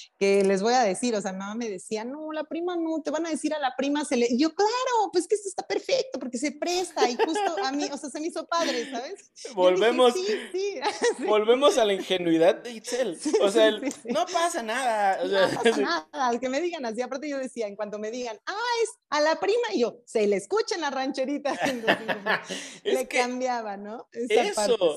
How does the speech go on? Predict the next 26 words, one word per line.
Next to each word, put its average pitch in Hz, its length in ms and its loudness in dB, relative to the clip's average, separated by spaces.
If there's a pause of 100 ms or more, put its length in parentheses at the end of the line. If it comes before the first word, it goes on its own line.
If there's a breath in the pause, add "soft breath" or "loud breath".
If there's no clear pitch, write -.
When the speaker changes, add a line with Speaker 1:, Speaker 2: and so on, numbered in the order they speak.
Speaker 1:
sí. 285 340 -2
Speaker 2:
eso 277 240 -4
es, 208 180 -8
eso 226 200 0
Speaker 1:
Sí, - 20 0
Speaker 2:
es - 140 -10
Speaker 1:
sí, - 0 -
Speaker 2:
bien 226 300 -4
Speaker 1:
sí. - 0 -
Speaker 2:
importante. 175 880 -4
O 151 100 -4
sea, 170 140 2
y 165 120 0
en 175 100 -2
la 175 60 4
actualidad 175 680 -2
Speaker 1:
Sí. 160 320 -10 (140)
Speaker 2:
creo 196 260 -2
que, 202 440 -2 (180)
eh, - 260 -14
eso 196 300 -8
es 202 60 -12
súper 214 380 -6
importante, 160 580 -6
el 139 80 -6
saber 165 460 -4